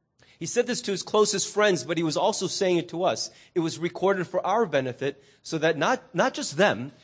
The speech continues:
but we would also continue to observe this meal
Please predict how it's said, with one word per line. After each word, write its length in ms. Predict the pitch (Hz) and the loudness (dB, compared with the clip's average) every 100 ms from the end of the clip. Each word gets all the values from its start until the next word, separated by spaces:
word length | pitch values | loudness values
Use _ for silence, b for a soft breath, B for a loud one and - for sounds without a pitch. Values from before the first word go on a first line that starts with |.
| b - | b -2
but 120 | 156 | 0
we 260 | 139 202 247 | 2 0 2
would 160 | 214 | 4
also 340 | 180 175 175 170 | 6 6 6 2
continue 540 | 165 143 - 175 139 | 0 -2 0 0 -2
to 120 | 123 131 | -2 -4
observe 500 | 107 127 190 214 156 | -2 0 2 2 0
this 240 | 170 170 | -2 -2
meal 400 | 151 139 107 | -2 0 0